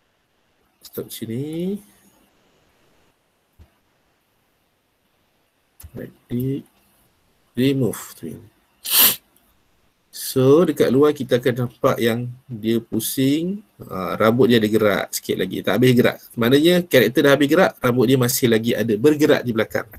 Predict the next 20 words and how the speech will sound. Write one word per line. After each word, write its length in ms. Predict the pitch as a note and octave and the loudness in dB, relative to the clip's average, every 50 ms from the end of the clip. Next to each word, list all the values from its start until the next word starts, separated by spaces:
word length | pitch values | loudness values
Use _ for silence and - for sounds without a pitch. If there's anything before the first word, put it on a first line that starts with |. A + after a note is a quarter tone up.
| - _ _ - _ _ _ _ _ _ _ _ _ _ _ _ _ _ _ | -20 _ _ -20 _ _ _ _ _ _ _ _ _ _ _ _ _ _ _
Kita 320 | - B2+ B2 - - C3 B2+ | -10 -10 -8 0 2 2 2
settlekan 560 | B2+ - C#3 C3 C3 - B2+ B2 B2+ C3+ B2 | 4 4 2 2 4 2 2 4 4 4 4
pula 240 | A#2+ C3 B2+ A#2+ - | 4 4 2 2 2
dengan 320 | - G#2 G#2+ A2+ G#2 G2+ | 0 -2 -2 -2 -4 0
ponytail 520 | - B2+ A2 A#2 A2+ G#2 - _ A2+ G2 F#2+ | 0 0 0 0 -2 -4 -4 _ -2 0 0
dia 80 | G#2 A2 A2 - | 0 0 0 -2
nak. 80 | - - _ _ _ _ _ _ _ _ _ _ _ _ _ _ _ _ _ _ _ _ _ _ _ _ _ _ _ _ _ _ _ _ _ _ _ _ _ _ _ _ _ _ _ _ _ _ _ _ _ _ _ _ _ _ _ _ _ _ _ _ _ _ _ _ _ _ _ - | -6 -10 _ _ _ _ _ _ _ _ _ _ _ _ _ _ _ _ _ _ _ _ _ _ _ _ _ _ _ _ _ _ _ _ _ _ _ _ _ _ _ _ _ _ _ _ _ _ _ _ _ _ _ _ _ _ _ _ _ _ _ _ _ _ _ _ _ _ _ -20
Okey, 480 | - - B2 A#2 A#2 A2 G#2+ A#2 A2 - - | -10 -4 -2 -2 -2 -2 -4 -8 -12 -16 -10
pada 240 | - A2+ A#2 A#2+ B2+ B2 B2 | -6 -6 -2 -2 -2 -2 -2
frame 280 | - C3 C3 B2+ A#2+ A#2+ | 0 2 2 2 4 2
dua 80 | B2+ B2+ | 0 0
puluh 160 | B2+ B2+ B2+ | -2 -4 -4
tiga, 480 | B2+ B2 B2 B2 D#3 E3 E3+ E3+ E3 | -2 -4 -2 0 2 4 4 4 2
ponytail 720 | E3+ - A#2 A#2 B2+ C3+ C3 C3 - _ - E3 D#3+ D#3 D#3 | 0 0 0 0 0 0 -4 -6 -10 _ 0 2 2 2 0
dia 240 | D#3 F3+ F#3 F#3 F3+ | 2 2 4 4 2
sepatutnya 640 | - - - C#3 C3 C3 C#3+ C#3+ C#3+ E3 F3+ F#3 F#3 F3+ | 0 -2 -2 -2 -2 -2 -4 -4 -4 -4 -6 -6 -8 -8
bila 240 | - - G#2+ A2+ A#2 | -8 -4 -4 -4 -2
turun 320 | - C#3 C3+ D3+ C#3+ C#3+ | -2 -2 0 0 -2 -2
macam 160 | C3 D#3 C#3+ | -4 -4 -4
ni, 240 | D3 E3 G3+ B3 B3+ | -2 -2 -2 -4 -4